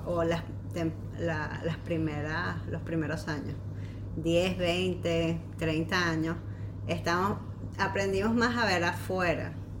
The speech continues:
por un tema también de saber cómo manejarnos.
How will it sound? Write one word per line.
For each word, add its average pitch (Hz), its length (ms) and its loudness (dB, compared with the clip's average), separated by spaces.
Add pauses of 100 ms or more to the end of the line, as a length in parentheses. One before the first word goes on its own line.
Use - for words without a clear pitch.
(760)
por 170 160 2
un 170 160 2
tema 180 300 0
también 190 420 2
de 226 120 4
saber 165 500 2
cómo 190 240 -2
manejarnos. 165 800 -2